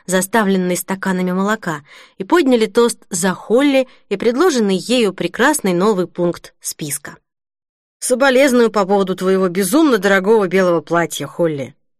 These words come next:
сказал Джон, икнув, после чего выпал из такси и волоком потащил Шерон к дому. Неужели Джерри сдержал слово и действительно накануне смерти составил для нее список?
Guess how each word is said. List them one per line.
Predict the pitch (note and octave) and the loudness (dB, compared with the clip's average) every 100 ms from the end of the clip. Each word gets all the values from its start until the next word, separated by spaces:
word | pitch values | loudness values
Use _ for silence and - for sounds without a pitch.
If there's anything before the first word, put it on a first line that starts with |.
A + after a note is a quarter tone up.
| - | -14
сказал | - F3+ F3+ F3+ | -6 -2 -2 -4
Джон, | F#3 A3+ C4+ - - | -2 0 0 -4 -8
икнув, | G#3 G3 A#3 E4 E4 - _ | -8 -2 0 0 -2 -10 _
после | G3 F#3 - | -8 -8 -8
чего | - G#3 A3+ B3+ - | -6 -2 0 0 -2
выпал | E3+ G#3 F#3+ F3 | -4 -2 -2 -4
из | - F#3+ | -4 -8
такси | - G3 - E4 | -6 -6 -2 -2
и | - G3 | -2 -6
волоком | F3 C4+ C4+ C4 G#3 | 0 2 2 0 -4
потащил | F#3+ F3 E3+ - A3 | -4 -4 -4 -2 -4
Шерон | - D#3+ D#3 D#3 | -4 -4 -4 -4
к | |
дому. | D#3 D3+ C#3 C3+ - _ _ _ _ _ _ _ _ _ _ _ - | -6 -6 -8 -12 -18 _ _ _ _ _ _ _ _ _ _ _ -8
Неужели | F3+ F3 B3+ A3 | -6 -2 -2 -4
Джерри | D#3+ G3+ A#3+ F3 - _ _ _ _ _ - | -4 -2 -2 -4 -8 _ _ _ _ _ -10
сдержал | F3 E3 F3 F3+ A#3+ | -8 -6 -6 -2 -2
слово | A#3+ - G3 F3+ D3+ C#3+ - _ _ _ _ _ - | -2 -4 -4 -6 -8 -18 -20 _ _ _ _ _ -6
и | F#3+ | -4
действительно | G3 F#3+ - B3+ C4+ G3 F3+ | -2 -4 -4 -4 -2 -2 -2
накануне | F3 E3+ E3+ G3 G3 E3+ | -4 -4 -4 -2 -4 -4
смерти | - G3 B3 - | -4 -4 -4 -6
составил | E3+ E3 - - G#3+ G#3 | -6 -6 -8 -6 -4 -4
для | F3+ E3+ | -6 -6
нее | F3 F#3 | -6 -6
список? | G#3 - A3+ G#3 - - _ | -8 -10 -10 -10 -10 -14 _